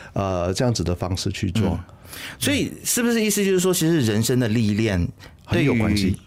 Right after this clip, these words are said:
Speaker 2: 对于，呀，非常重要，
Speaker 1: 非常重要。
Speaker 2: 对不对？是，因为你才能够在整个笑话的结构上面，还有它的广度跟深度上面，你会拿捏得比较好。那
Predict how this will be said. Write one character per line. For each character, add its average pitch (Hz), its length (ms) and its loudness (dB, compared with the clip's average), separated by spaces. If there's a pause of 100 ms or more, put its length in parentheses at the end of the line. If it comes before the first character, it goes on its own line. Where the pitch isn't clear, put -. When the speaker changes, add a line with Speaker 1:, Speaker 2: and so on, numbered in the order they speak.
Speaker 2:
对 107 60 -2
于， 113 40 2
呀， 95 120 0
非 139 160 0
常 107 180 2
重 104 240 2
要， 90 220 0
Speaker 1:
非 135 220 0
常 95 140 2 (120)
重 92 200 2
要。 85 100 0
Speaker 2:
对 - 60 -6
不 - 0 -
对？ - 0 - (260)
是， 104 320 0 (220)
因 156 140 2
为 180 40 2
你 139 140 4
才 110 260 2
能 117 160 4
够 123 220 2
在 117 280 0
整 92 240 0
个 92 300 0 (320)
笑 147 240 0
话 135 180 0
的 110 120 0
结 101 240 0
构 107 180 2
上 101 260 2
面， 98 260 2
还 90 180 -2
有 107 80 0
它 113 80 2
的 113 100 2
广 90 260 -2
度 117 120 0
跟 98 180 2
深 95 240 0
度 101 160 2
上 92 220 0
面， 90 220 2 (420)
你 104 100 0
会 123 120 2
拿 98 180 2
捏 95 180 2
得 92 80 -2
比 69 120 -4
较 87 200 -2
好。 - 300 -6 (380)
那 110 300 0